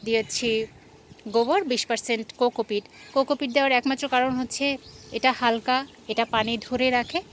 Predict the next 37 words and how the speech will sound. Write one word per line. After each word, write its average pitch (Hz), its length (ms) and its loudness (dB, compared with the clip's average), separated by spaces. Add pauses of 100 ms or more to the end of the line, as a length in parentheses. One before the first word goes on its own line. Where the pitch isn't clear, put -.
(180)
এ 233 120 -6
কারণে। 190 420 -6 (920)
তো 277 60 6
এভাবে 285 400 4
করে 302 280 4
আমি 294 240 4 (800)
মাটিটা 254 360 2
রেখে 254 300 4
দিয়েছি 269 520 0
প্রায় 240 600 2 (360)
পনেরো 240 360 2
দিন 240 180 -2 (100)
থেকে 247 280 0
এক 220 200 0
মাস। 262 280 0 (300)
এটা 277 180 2
না 302 220 6
রাখলে 320 280 4
হয়, 339 140 4
মোটামুটি 311 640 -2
এক 262 180 -2
সপ্তাহ 302 280 -2
রাখলেই 277 340 0
হয়। 262 220 0 (120)
তারপর 240 260 0
আমি 233 160 -2
গাছ 233 260 -2
লাগিয়ে 233 320 0
দিয়েছি। 226 400 -2 (300)
এরপর 247 280 -2
শুধুমাত্র 240 540 -4
নিয়মিত 220 340 -4
আমি 233 140 -2
পানি 226 340 -2
দিয়েছি, 226 460 -2 (360)
মাঝে 220 300 0
মধ্যে 240 360 0